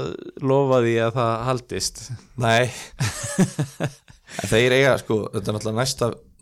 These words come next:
Speaker 2: næsta umferð er náttúrulega grilluð. Það er
Speaker 1: Já.
Speaker 2: fjóri leikir núna þessa helgi
Speaker 1: Mhm.
Speaker 2: og svo sex leikir helgin eftir það.
Speaker 1: Já, þannig að við þurfum að bíða alveg rosalega lengi til að sjá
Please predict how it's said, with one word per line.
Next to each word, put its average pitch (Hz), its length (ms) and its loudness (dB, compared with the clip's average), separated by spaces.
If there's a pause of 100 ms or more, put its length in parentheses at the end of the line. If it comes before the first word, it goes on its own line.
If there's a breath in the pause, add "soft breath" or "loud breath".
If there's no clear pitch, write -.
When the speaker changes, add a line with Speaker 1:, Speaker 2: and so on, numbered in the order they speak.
(140)
Speaker 2:
næsta 117 420 -2
umferð 120 400 0
er 127 80 2
náttúrulega 107 540 -2 (260)
grilluð. 131 400 0 (920)
Það - 120 -6
er 104 80 -4
Speaker 1:
Já. 98 40 0 (100)
Speaker 2:
fjóri 147 320 2
leikir 139 500 0
núna 143 300 2 (100)
þessa 147 240 0
helgi 143 320 -2
Speaker 1:
Mhm. 113 220 -4 (540 loud breath)
Speaker 2:
og 123 120 -4
svo 127 100 0
sex - 380 0
leikir 135 240 0
helgin 156 320 0
eftir 127 240 -4
það. - 140 -4 (340 loud breath)
Speaker 1:
Já, 107 80 -4
þannig 101 220 0
að - 20 -2
við 101 80 -2
þurfum 110 160 0
að - 140 -10
bíða 131 320 0
alveg 104 180 0
rosalega 120 460 2
lengi 143 420 -6
til 104 140 -4
að - 100 -4
sjá 131 140 -2